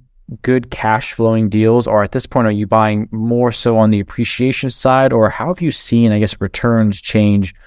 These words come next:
over the years that you've been doing this,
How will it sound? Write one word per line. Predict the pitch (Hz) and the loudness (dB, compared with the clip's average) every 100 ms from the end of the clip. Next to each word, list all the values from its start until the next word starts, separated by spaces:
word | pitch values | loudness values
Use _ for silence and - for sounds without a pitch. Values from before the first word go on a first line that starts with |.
| _ - | _ -2
over | 120 107 | 0 2
the | 101 | 0
years | 98 113 117 98 95 90 | 0 2 2 2 0 -2
that | 95 - | -6 -6
you've | 98 | -2
been | 98 | 0
doing | 98 123 110 | 2 2 4
this, | 95 90 - | 2 0 -2